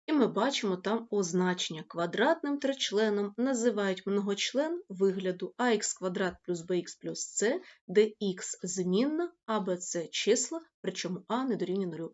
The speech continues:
Те саме, що ми з вами тільки що проговорили. Коренем квадратного тричлена називають значення змінної, при якому значення тричлена дорівнює нулю. Давайте розберемо деякі вправи.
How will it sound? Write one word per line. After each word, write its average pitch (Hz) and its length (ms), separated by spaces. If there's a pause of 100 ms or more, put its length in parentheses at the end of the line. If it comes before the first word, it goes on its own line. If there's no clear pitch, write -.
(320)
Те 180 140
саме, 254 380
що - 200
ми 185 140
з 185 120
вами 208 240
тільки 190 320
що 180 180
проговорили. 180 680 (460)
Коренем 269 520
квадратного 220 600
тричлена 190 460
називають 214 420
значення 185 760
змінної, 285 680
при 240 220
якому 196 440
значення 190 580
тричлена 339 520 (260)
дорівнює 202 720 (240)
нулю. 185 320 (1600)
Давайте 440 280
розберемо 208 480
деякі 196 300
вправи. 156 380